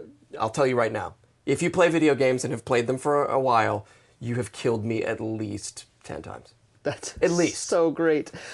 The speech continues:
Speaker 2: I don't play video games, and so I have never killed you. But now
Speaker 1: Not
Speaker 2: I,
Speaker 1: yet.
Speaker 2: now I want to.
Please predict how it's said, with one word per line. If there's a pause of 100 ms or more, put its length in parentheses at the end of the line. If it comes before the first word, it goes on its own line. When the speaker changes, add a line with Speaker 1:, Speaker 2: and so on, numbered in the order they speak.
(120)
Speaker 2:
I
don't
play
video
games,
and
so
I
have
never
killed
you. (220)
But
now
Speaker 1:
Not
Speaker 2:
I,
Speaker 1:
yet.
Speaker 2:
now
I
want
to.